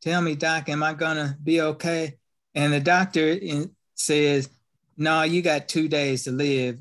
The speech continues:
And <laughs> that's it. And then walks out of the room. And we always laugh and we're thinking, "Can't the doctor just give him some hope, some encouragement?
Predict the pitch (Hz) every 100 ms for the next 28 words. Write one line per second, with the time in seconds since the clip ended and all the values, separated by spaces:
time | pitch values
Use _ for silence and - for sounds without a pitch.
0 | - 123 131 127 - 180 143 - 165 156
1 | 147 151 139 143 143 135 143 135 131 151
2 | 156 135 127 _ _ _ - 165 185 190
3 | 180 165 147 170 180 170 160 160 160 156
4 | 156 147 147 _ - 233 202 190 190 190
5 | 185 160 170 147 151 160 147 - 127 156
6 | 156 156 - _ _ _ _ - 151 143
7 | 127 - 160 165 160 151 160 156 151